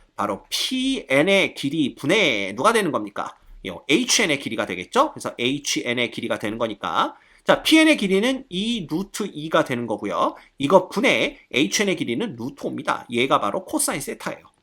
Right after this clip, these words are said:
따라서 우리가 구하려고 하는, 에, 사십 배의 코사인 제곱 세타니까 팔분의 오 이렇게 되겠죠? 얘가 얼마냐라는 건데 팔하고 사십하고 약분되면 오니까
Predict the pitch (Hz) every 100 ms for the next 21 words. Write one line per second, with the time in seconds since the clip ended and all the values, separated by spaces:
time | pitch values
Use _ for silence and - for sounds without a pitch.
0 | _ _ _ - 285 285 302 208 262 247
1 | 196 196 202 165 170 208 104 _ - 143
2 | - - - - 131 226 254 302 - 233
3 | 175 302 - 339 330 269 202 226 233 220
4 | 160 190 220 143 - 311 320 311 311 262
5 | 254 240 208 202 180 175 160 127 117 302
6 | - - _ - 147 180 240 170 247 247
7 | 220 175 165 151 151 294 381 - _ -
8 | 262 247 240 254 196 165 - - 175 127
9 | - 165 160 151 143 113 - 220 311 359